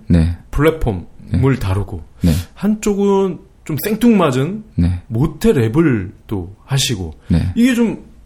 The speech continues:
Speaker 2: 언밸런스한 느낌이 또 드-,
Speaker 1: 음.
Speaker 2: 드는 것도 사실인데,
Speaker 1: 네네.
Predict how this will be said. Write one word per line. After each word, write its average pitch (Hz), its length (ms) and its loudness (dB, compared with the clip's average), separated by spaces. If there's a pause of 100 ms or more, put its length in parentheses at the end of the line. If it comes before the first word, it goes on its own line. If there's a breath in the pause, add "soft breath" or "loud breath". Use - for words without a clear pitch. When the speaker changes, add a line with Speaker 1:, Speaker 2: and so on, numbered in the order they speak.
(180)
Speaker 2:
언밸런스한 220 880 2
느낌이 185 600 -2
또 151 420 -2 (120)
드-, - 260 -6 (300)
Speaker 1:
음. 87 240 6
Speaker 2:
드는 85 220 6
것도 82 180 4
사실인데, 143 540 0 (140)
Speaker 1:
네네. 80 220 4